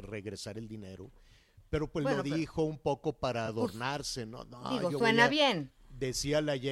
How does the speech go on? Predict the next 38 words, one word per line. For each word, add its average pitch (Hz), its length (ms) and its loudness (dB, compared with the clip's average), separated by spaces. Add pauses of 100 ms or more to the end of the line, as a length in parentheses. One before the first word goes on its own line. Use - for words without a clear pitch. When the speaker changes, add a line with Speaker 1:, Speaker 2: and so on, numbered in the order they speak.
(120)
Speaker 1:
Cole, 139 260 0 (320)
"el 151 200 0
setenta 170 840 -2
por 143 160 -4
ciento, 185 420 -4
por 143 220 -6
mí 143 140 -4
que 233 120 2
lo 220 100 2
regresen 165 540 -4
todo. 202 540 -6 (520)
¿Para 127 220 -10
qué 135 160 -10
queremos 170 500 -10
estar 147 280 -8
financiando 139 680 -10
a 139 40 -8
estos - 260 -16
personajes? - 580 -14
Que 117 120 -12
se - 140 -10
apliquen 135 540 -14
y 110 60 -12
no 131 120 -14
nada 147 200 -10
más 160 200 -10
Morena 151 460 -10
y 110 100 -10
el 98 100 -10
pri 95 320 -14
y 143 40 -10
el 127 120 -12
pan 104 240 -14
y 135 80 -14
todos 117 260 -12
que - 100 -14
lo 107 120 -10
regresen, 110 580 -8